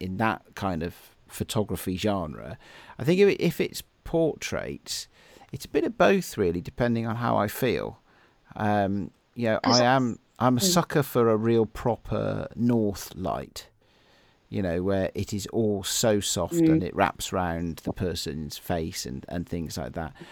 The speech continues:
Speaker 1: I did where, when we were in Scotland a few weeks ago, I, I just took a snapshot of my son. He was just sitting on a, on a bed. We're in this place we were staying, sitting on a bed reading a book.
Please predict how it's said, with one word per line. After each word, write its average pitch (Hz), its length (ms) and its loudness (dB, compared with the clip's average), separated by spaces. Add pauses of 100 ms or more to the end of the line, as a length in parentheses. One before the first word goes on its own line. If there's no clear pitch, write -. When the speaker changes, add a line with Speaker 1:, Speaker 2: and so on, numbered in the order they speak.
(200)
Speaker 1:
I 98 80 -4
did 110 200 4
where, 98 220 4
when 104 220 4
we 101 120 4
were 98 60 2
in 98 140 0
Scotland - 480 -2
a 85 40 -6
few 90 200 -6
weeks - 260 -4
ago, 71 380 -6
I, 85 280 -2
I 95 80 -4
just 95 220 -8
took - 160 -8
a 90 40 -8
snapshot - 580 -4
of 76 80 -10
my 78 140 -6
son. 87 300 0
He 85 120 -4
was 87 100 -6
just - 220 -8
sitting - 200 -4
on 87 160 -6
a, 80 80 -8 (140)
on 90 140 -6
a 85 60 -6
bed. 76 500 -4
We're 92 160 -2
in 92 200 0
this 87 140 -4
place 78 320 -6
we 73 80 -6
were 78 60 -6
staying, 82 300 -8
sitting 101 200 -4
on 90 100 -2
a 85 60 -4
bed 80 320 -6
reading 78 300 -4
a - 40 -12
book. - 360 -8